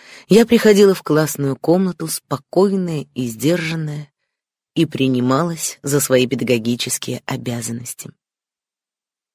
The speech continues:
Розамунда Оливер, обещавшая навещать меня, сдержала свое слово. Это происходило обычно во время ее утренних поездок верхом. Галопируя на своей маленькой лошадке,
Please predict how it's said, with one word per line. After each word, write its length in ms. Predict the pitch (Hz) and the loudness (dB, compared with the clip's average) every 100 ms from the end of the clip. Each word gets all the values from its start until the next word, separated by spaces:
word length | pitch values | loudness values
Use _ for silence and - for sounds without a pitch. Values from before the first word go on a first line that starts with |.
| _ _ _ _ _ _ _ - - - | _ _ _ _ _ _ _ -20 -10 2
Розамунда 580 | 208 214 226 240 226 - | 4 6 6 6 4 4
Оливер, 480 | 254 294 185 147 139 - - - | 4 4 4 0 -4 -12 -12 0
обещавшая 640 | 156 156 - 160 - 165 | 2 2 2 2 2 2
навещать 580 | 165 160 - 240 254 214 | 4 2 2 2 2 4
меня, 360 | 214 208 196 - _ _ - | 4 4 0 -4 _ _ -6
сдержала 680 | 165 156 175 139 160 247 233 | -2 4 4 4 2 4 2
свое 400 | - 151 143 156 | 0 0 0 -2
слово. 520 | - 135 123 113 113 _ _ _ _ - - - | -4 -4 -4 -8 -12 _ _ _ _ -20 -20 -4
Это 180 | - 175 | 2 4
происходило 600 | 165 180 170 175 175 190 | 6 4 4 2 4 4
обычно 360 | 170 165 - 170 | 4 0 -2 2
во 120 | 170 | 2
время 260 | 160 175 175 | 4 4 4
ее 240 | 170 170 | 4 4
утренних 460 | 175 185 170 170 - | 4 2 0 0 0
поездок 540 | 170 170 165 151 160 | -2 2 0 0 0
верхом. 520 | 170 165 - 127 120 120 _ _ _ _ _ _ | 0 -2 -6 -10 -10 -14 _ _ _ _ _ _
Галопируя 600 | 151 147 165 160 160 143 | 2 6 6 4 2 4
на 80 | 139 | 2
своей 360 | 139 135 143 143 | 0 2 2 2
маленькой 440 | 147 139 123 - | 2 0 -2 -2
лошадке, 560 | 131 127 - 202 - | -2 -2 -4 -6 -8